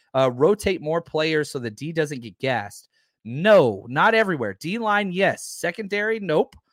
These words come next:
Uh, linebackers, nope. D-line, that should be the case. Now, I will say this. You know, Jordan Willis, he didn't get one snap last week, and then he got put on I R afterwards because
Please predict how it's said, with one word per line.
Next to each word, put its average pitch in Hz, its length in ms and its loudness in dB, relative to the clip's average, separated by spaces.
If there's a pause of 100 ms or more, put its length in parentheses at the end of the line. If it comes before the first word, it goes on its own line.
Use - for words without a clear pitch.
(420)
Uh, 120 120 -4
linebackers, 208 920 -4
nope. 120 520 -2 (400)
D-line, 196 680 0 (220)
that 170 220 -2
should 185 280 -4
be 175 140 -8
the 143 100 -8
case. - 560 -6 (380)
Now, 135 180 0
I 139 40 2
will 160 200 2
say 180 220 -2
this. 175 400 -2 (920)
You 131 80 -12
know, 131 100 -4
Jordan 170 360 -2
Willis, 175 440 2 (760)
he 147 180 -6
didn't 262 160 -4
get 127 180 -4
one 160 200 -4
snap 196 400 -2 (200)
last 117 380 -4
week, 110 380 -10
and 117 120 -12
then 165 80 -4
he 240 80 -8
got 180 140 0
put 180 140 -4
on 165 180 -4
I 156 260 0
R 143 200 2
afterwards 117 640 -2
because 113 420 -6